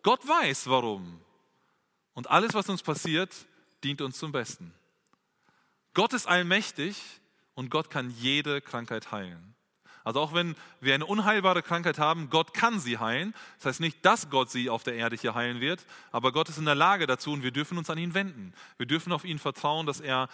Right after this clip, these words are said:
uns hindurchträgt und schlussendlich wird Gott auch jedes Leid entfernen, jede Krankheit heilen, wenn wir bei ihm sind. Und ganz wichtig für mich hier in diesem Zusammenhang, Krankheit in der Bibel, Krankheiten führen zu Gott.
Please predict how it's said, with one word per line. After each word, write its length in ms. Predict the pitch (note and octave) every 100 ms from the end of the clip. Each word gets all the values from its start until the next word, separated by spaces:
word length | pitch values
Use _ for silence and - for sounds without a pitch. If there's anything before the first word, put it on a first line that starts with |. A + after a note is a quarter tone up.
| - -
uns 180 | - B2+
hindurchträgt 720 | C3+ A#2+ B2+ D#3+ - E3+ E3
und 180 | D#3+ C3
schlussendlich 1080 | - E3 D#3+ - G3 G#3+ E3 C3+ - A2+ A#2
wird 400 | A3+ F#3+ - -
Gott 360 | B2 A2 - -
auch 220 | A2 -
jedes 400 | B2 A#2 A2 -
Leid 320 | G#2+ G2+ - - - - _ -
entfernen, 680 | A2+ - D#3+ D#3 A2+ G#2+ G#2 - - _
jede 260 | A2 A#2+ B2
Krankheit 460 | - A2+ A#2 -
heilen, 400 | A#2 G#2+ G2+ G2 - - _
wenn 180 | G2+ G#2
wir 100 | G#2+
bei 200 | G2+ G#2+
ihm 220 | G2 F#2
sind. 340 | E2+ E2 E2 - - - -
Und 120 | A#2
ganz 280 | F#3 A#3 G3+
wichtig 520 | G#3 - A3 - -
für 140 | D3+
mich 180 | C#3+ F3+
hier 300 | - E3 D3+
in 60 | C#3
diesem 180 | C#3+
Zusammenhang, 480 | C3+ B2 C#3+ D3+ D3
Krankheit 420 | - C#3+ D3 C#3
in 60 | C3
der 100 | A#2+
Bibel, 360 | A#2 D3 D3 C#3+ - - _
Krankheiten 840 | - F#3+ G#3+ C3 A#2+ B2+ C3 D3 - _ _ _
führen 680 | - - E3+ B2+ A2+ A2+ A2+ _ _ -
zu 240 | - C3
Gott. 240 | C#3+ A2+